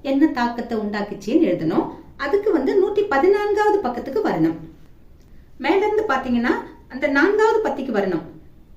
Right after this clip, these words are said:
எப்படி ஆரம்பமாகுது? "பதினான்காம் நூற்றாண்டில் தாலமியின் ஜியாகிரபி என்ற நூலின் ஒரு பிரதி பைசாண்டியன் பேரரசிலிருந்து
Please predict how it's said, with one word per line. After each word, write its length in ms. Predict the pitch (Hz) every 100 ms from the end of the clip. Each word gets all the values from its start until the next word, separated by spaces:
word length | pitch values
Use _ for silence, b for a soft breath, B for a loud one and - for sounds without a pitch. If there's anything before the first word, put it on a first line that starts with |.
| - - -
எப்படி 240 | 254 339 339
ஆரம்பமாகுது? 580 | 294 302 285 277 294 480 - - -
"பதினான்காம் 640 | 247 269 330 330 320 302
நூற்றாண்டில் 480 | 277 277 269 269 415 -
தாலமியின் 680 | 269 277 349 359 320 359 311
ஜியாகிரபி 560 | 240 247 - 349 349
என்ற 220 | 311 277
நூலின் 340 | 262 254 269 262
ஒரு 200 | 220 220
பிரதி 340 | 233 226 277
பைசாண்டியன் 800 | 440 - 254 311 349 339 330 311
பேரரசிலிருந்து 840 | 262 254 254 254 247 226 226 226